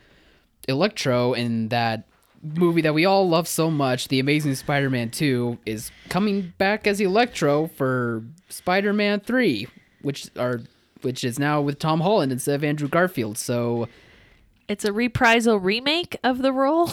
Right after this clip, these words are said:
Speaker 1: I think so.
Speaker 2: <laughs>
Speaker 1: That's what I'm
Speaker 2: A
Speaker 1: getting out of it.
Speaker 2: reinterpretation of his previous character?
Speaker 1: A, a, a redemption story.
Speaker 2: A redemption.
Speaker 1: A
Speaker 2: Okay.
Speaker 1: redemption for the villain.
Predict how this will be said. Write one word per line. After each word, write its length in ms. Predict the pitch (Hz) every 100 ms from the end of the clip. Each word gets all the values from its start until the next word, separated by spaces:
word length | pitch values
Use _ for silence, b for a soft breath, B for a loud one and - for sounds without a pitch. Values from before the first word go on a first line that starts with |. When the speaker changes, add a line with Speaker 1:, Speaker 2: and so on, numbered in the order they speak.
| -
Speaker 1:
I 120 | 165
think 300 | 349 208 480
so. 600 | - 120 90 90 - 185
Speaker 2:
<laughs> 460 | - 359 _ - -
Speaker 1:
That's 160 | - 302
what 120 | 247
I'm 160 | 269
Speaker 2:
A 20 | 226
Speaker 1:
getting 220 | 214 214
out 120 | 220
of 280 | 247 240 233
it. 60 | 247 226
Speaker 2:
reinterpretation 680 | 233 - 208 214 254 233 226
of 100 | 185
his 100 | -
previous 420 | 214 208 202 185
character? 640 | 220 214 233 - 277 285 139
Speaker 1:
A, 100 | 131 107
a, 220 | 139 139 147
a 20 | 156
redemption 600 | 160 156 185 202 151 110
story. 480 | - 92 90 76 67
Speaker 2:
A 80 |
redemption. 800 | 190 196 208 196 - 180 160 - - - -
Speaker 1:
A 100 | -
Speaker 2:
Okay. 40 | 269 269
Speaker 1:
redemption 400 | 160 160 180 165
for 120 | 156
the 120 | 135
villain. 480 | 117 107 85 80